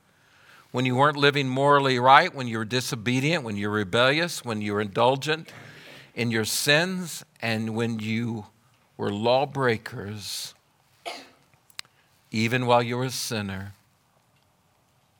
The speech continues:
Christ died for you. God demonstrated his love for you, and while you were yet sinner, Christ died for you. Not only that, when we were enemies,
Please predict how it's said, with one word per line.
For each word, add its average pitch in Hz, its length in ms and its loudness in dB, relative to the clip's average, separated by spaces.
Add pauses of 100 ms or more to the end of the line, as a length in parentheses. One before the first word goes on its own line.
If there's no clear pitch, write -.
(720)
Christ - 360 -6
died 90 220 -2
for 107 120 -10
you. 143 340 -14 (1300)
God 143 320 6
demonstrated 165 720 0
his 147 220 -4
love 156 260 6
for 160 140 -4
you, 156 280 0
and 135 140 2
while 147 240 8
you 160 180 -2
were 156 120 2
yet 156 300 4
sinner, 151 400 -2
Christ 131 440 0
died 135 340 4
for 127 120 -10
you. 127 360 -10 (1080)
Not 135 180 6
only 135 200 4
that, 147 300 6
when 139 160 -2
we 147 120 0
were 147 140 0
enemies, 151 720 -2